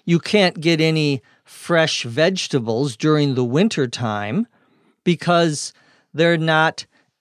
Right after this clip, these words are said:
able to grow the food at that time. Of course, you can get vegetables. You can get them from other parts of the country or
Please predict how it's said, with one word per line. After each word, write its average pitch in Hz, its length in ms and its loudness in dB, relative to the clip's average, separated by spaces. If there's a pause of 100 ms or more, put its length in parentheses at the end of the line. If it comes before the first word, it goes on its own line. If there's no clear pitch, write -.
able 170 340 2
to 165 160 -2
grow 143 640 0 (340)
the 135 200 0
food 123 560 0
at 135 200 -2
that 113 280 -2
time. 180 460 -2 (640)
Of 151 100 -4
course, 208 320 0
you 135 80 -2
can 254 340 2
get 139 200 0
vegetables. 135 760 -2
You 127 120 0
can 120 200 -6
get 143 240 0
them 120 140 -6
from 120 200 -6
other 147 280 2
parts 135 400 -2
of 110 120 -8
the 107 100 -8
country 135 580 -2
or 113 100 0